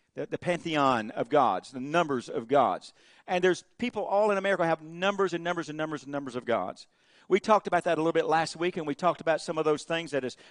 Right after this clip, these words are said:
Christians we are to guard against, the different things that, uh, would come against us in life and those kind of things. And so I'm gonna take it a little more, uh, to the spiritual side of it, which that is spiritual, but take it to the spiritual side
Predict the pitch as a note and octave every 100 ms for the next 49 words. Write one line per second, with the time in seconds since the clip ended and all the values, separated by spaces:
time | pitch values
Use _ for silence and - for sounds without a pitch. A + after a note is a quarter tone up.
0 | - G3 - E3+ C#3 C#3+ B2 A2+ C#3 D#3+
1 | D3+ C#3 D#3 D#3+ D3+ C#3 C#3+ - D#3 C3+
2 | A#2+ - - - C3 C3+ - E3+ D#3 C#3+
3 | C#3 D#3 D#3 D#3 C#3 C3 C#3 D#3 C#3 C#3+
4 | D3+ D3+ C3+ - B2 C#3 - _ _ _
5 | _ _ _ F3 F3 G#3+ G#3+ G#3+ A#3+ A3+
6 | G#3 A3 A#3 G#3+ G#3 G3+ E3 - _ _
7 | F3+ E3 E3 E3 D#3+ D#3+ - F#3+ E3 D#3+
8 | - - G3 G3 G3 F#3+ F3+ - F#3 F#3
9 | F3+ F3+ E3 E3 - D#3 D#3+ E3 - C3
10 | A#2+ - C#3+ D#3 F3+ E3+ D#3 C3+ - F3+
11 | F3 D#3 E3+ D#3 D3+